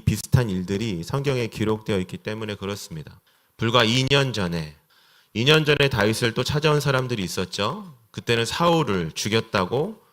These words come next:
사울을 자신들이 죽였다고 얘기하면서 다윗에게 자신의 어떤 안정과 평안을 구했던 사람들이 있었습니다. 다윗이 그 사울을 죽였다라는 사람들을 만났을 때 다윗이 엄청나게 분노합니다. 왜냐하면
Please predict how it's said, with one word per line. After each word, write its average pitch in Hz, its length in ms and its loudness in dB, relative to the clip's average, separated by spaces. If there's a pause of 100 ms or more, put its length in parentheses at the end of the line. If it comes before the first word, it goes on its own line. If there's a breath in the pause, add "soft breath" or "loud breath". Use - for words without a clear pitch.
사울을 143 420 2
자신들이 110 520 -2
죽였다고 107 520 -2
얘기하면서 104 880 -2 (300 soft breath)
다윗에게 110 800 2 (260)
자신의 110 560 0
어떤 92 340 -4
안정과 117 760 -2
평안을 151 420 -2
구했던 104 420 -2
사람들이 123 420 -4
있었습니다. 82 640 -6 (320 loud breath)
다윗이 123 480 2
그 120 560 0
사울을 160 420 2
죽였다라는 113 640 0
사람들을 120 440 -2
만났을 92 500 0
때 85 460 0
다윗이 110 680 0
엄청나게 135 1000 0
분노합니다. 101 760 -2 (440 soft breath)
왜냐하면 117 680 0